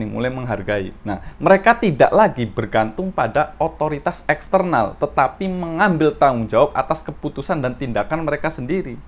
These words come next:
Makanya mereka ini bersedia nih mengubah atau merevisi kepercayaan mereka jika ada bukti atau pengalaman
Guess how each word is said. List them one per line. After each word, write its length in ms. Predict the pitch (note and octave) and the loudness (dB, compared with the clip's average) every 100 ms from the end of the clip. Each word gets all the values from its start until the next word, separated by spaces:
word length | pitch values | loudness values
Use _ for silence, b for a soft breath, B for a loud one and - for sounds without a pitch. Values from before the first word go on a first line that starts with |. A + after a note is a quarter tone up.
| B B B B - | B B B B 0
Makanya 640 | C#3 A#2+ C#3+ G3+ - - | 4 6 6 4 2 -4
mereka 320 | E3+ F3+ F3 E3+ | 4 6 8 6
ini 160 | A3+ | 4
bersedia 560 | - C#3 D3+ C3+ F#3+ G3+ | 2 2 2 2 4 4
nih 80 | C3+ | 2
mengubah 640 | C3+ D3+ D3 A2+ F3+ - | 0 0 0 0 -4 -2
atau 240 | E3+ F#3+ | 0 0
merevisi 640 | F3+ F3 F3 - B3 - C#3+ | 2 2 0 0 -4 -4 -6
kepercayaan 640 | - - D3 D3 C#3 C#3+ | -4 -4 -2 0 0 -2
mereka 480 | C3+ B2+ A2 F3 F3+ B - | -2 -4 -2 -2 -4 B -10
jika 560 | - F#3 - - G#3 G3+ | -2 0 -2 4 6 8
ada 320 | - D#3+ C#3+ | 6 6 6
bukti 560 | C3 E3+ F3+ - D#3+ - | 4 4 2 0 -2 2
atau 240 | D3 C#3+ | 2 2
pengalaman 560 | C#3 C#3 C3+ B2+ B2+ | -2 -2 2 2 2